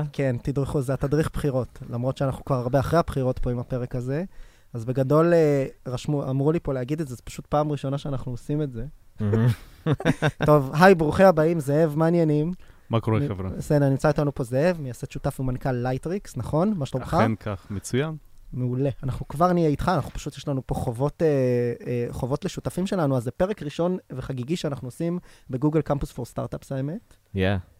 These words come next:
Speaker 1: וזה הזדמנות, לפני התוכן השיווקי, אה, זה נראה לי הזדמנות טובה להגיד תודה, אה, למיינדספייס, לרייס,
Speaker 2: על תקופה
Speaker 1: תל אביב.
Speaker 2: נפלאה ביחד.
Speaker 1: על תקופה נפלאה, עשינו שם מעל לשבעים פרקים,
Speaker 2: מהמם.
Speaker 1: הם אירחו אותנו לגמרי בהתנדבות, הם לא לקחו כסף, למרות שהם יכלו לעשות מזה הרבה מאוד כסף,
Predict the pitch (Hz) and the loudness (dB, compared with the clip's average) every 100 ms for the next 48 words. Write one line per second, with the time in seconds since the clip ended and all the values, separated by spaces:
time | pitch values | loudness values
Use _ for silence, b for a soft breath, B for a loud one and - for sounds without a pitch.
0 | _ - 117 113 117 113 123 127 - 117 | _ -14 -12 -8 -8 -4 -4 -2 -4 -2
1 | 131 196 131 - 165 190 175 - 170 180 | 2 2 0 0 2 4 2 2 0 -2
2 | 156 127 127 - 202 190 - - 127 135 | -6 -8 -8 -4 -4 -6 -10 -10 -8 -6
3 | 131 131 156 151 127 139 - 151 147 120 | -4 -2 0 -2 -2 -2 -2 0 -2 -4
4 | 143 123 123 139 156 151 _ 123 117 117 | -6 -6 0 0 0 -4 _ -12 -12 -14
5 | 120 110 143 208 - - - _ - 117 | -12 -8 -6 -6 -10 -20 -20 _ -12 -8
6 | 131 135 139 - _ _ _ 92 90 95 | -4 -4 -4 -10 _ _ _ -6 -4 -2
7 | 110 110 110 151 104 110 107 92 90 87 | 0 2 2 2 2 2 0 -2 -4 -6
8 | 95 - - 175 - 165 151 156 160 143 | -8 -4 0 0 2 2 2 -2 -2 -2
9 | 135 139 139 117 143 135 123 - 170 214 | 0 -2 -2 -2 -2 -2 -6 -2 -2 -2
10 | - - 95 98 127 127 - 165 156 139 | -6 -6 -4 0 0 -2 -2 -2 0 0
11 | 127 139 151 165 131 131 113 117 175 - | 0 0 0 0 -4 -6 -6 -4 -4 -4
12 | 127 135 135 139 127 - 190 - 123 123 | -2 -2 -2 -6 -6 -6 -6 -6 -6 -4
13 | 135 127 - 131 123 131 139 123 113 110 | -4 -4 -4 -6 -6 -8 -10 -8 -6 -4
14 | 135 113 - 117 - 208 | -4 -4 -8 -10 -8 -6